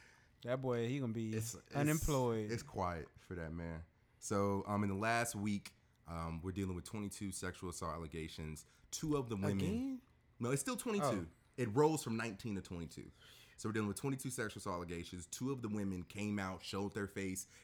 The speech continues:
Speaker 2: gave their names, gave accounts, um, like, under oath or whatever the fuck. Um, Nike,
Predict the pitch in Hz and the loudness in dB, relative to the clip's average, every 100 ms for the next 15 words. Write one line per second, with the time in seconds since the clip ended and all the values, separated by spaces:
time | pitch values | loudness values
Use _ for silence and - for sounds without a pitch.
0 | - 101 98 98 101 95 95 90 90 82 | -6 0 0 2 2 2 0 -4 -6 -8
1 | 80 95 98 85 - 95 90 - - - | -4 0 0 -2 -4 -4 -4 -4 -6 -6
2 | - - - 85 80 78 76 76 80 - | -10 -16 -6 -4 -4 -4 -6 -8 -10 -4
3 | 95 95 90 92 90 - 85 87 82 80 | -2 0 -2 -2 -4 -4 -4 -4 -4 -8
4 | - 82 78 - - - - 80 78 85 | -8 -8 -8 -12 -20 -20 -10 -8 -4 -4
5 | 92 104 - 107 101 101 | -2 -2 -4 -2 -2 -2